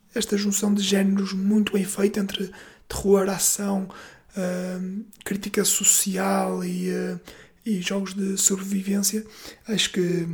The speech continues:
que faz isso muito, muito bem, por isso eu acho que deve ser visto como um elogio, esta análise, e não como, como uma crítica, porque, pronto, acho que é tão bem feito que, que no fundo acaba por, por ser um elogio, dizer que é uma mistura de três coisas tão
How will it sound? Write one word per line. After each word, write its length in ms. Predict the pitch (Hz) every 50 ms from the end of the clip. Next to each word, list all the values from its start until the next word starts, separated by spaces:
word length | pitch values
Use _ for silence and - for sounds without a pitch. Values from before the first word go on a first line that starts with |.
| 165 165 - - - - -
que 60 | - -
faz 240 | - - 190 185
isso 280 | 190 175 - - - 196
muito, 600 | 180 185 185 185 185 - - - 196 185 185 - - - - - - - -
muito 280 | 208 202 196 196 208
bem, 160 | 208 202 226 247
por 160 | 247 220 214
isso 300 | 190 - - 214 220 226 - -
eu 80 | - 220
acho 140 | 202 196 -
que 60 | -
deve 160 | 226 214 214
ser 100 | - 220
visto 200 | 214 214 - -
como 200 | - 220 214 214
um 40 | 202
elogio, 500 | 208 208 208 190 190 196 196 220 220 220 - -
esta 200 | - - - 202
análise, 440 | 196 196 202 214 226 220 - - 220
e 40 |
não 180 | 208 202 196 196
como, 440 | 196 196 196 196 196 190 185 185 - - - - - - - - - - _ _ _ _ _ _
como 160 | - - 190 196
uma 160 | 185 185 185
crítica, 400 | 180 - 180 170 170 - - -
porque, 560 | - - 185 180 185 - - 185 175 175 185 -
pronto, 300 | - - 175 170 - - _ -
acho 240 | - - - - -
que 300 | - 202 175 180 185 - _ - - - - - - - - _ _ _ _ _ _ _ _ _ -
é 180 | 587 539 220
tão 260 | - - - 202 202 202
bem 180 | 208 202 190
feito 440 | - - - 185 185 190 190 - -
que, 360 | - - 190 185 185 180 180 180
que 120 | - -
no 80 | 196 180
fundo 240 | - - 190 180
acaba 220 | 180 - - 185 180
por, 380 | 196 - 202 180 190 180 180 - - _ _
por 80 | - -
ser 100 | - 185
um 120 | 185 180
elogio, 280 | 180 180 185 175 190 180
dizer 160 | 180 190 185
que 80 | -
é 40 | 185
uma 80 | 185 185
mistura 340 | 185 180 - - 190 190 185
de 400 | 190 190 196 190 185 185 185 185
três 220 | - 208 190 180
coisas 240 | - 202 196 196 196
tão 320 | - 208 196 196 202 196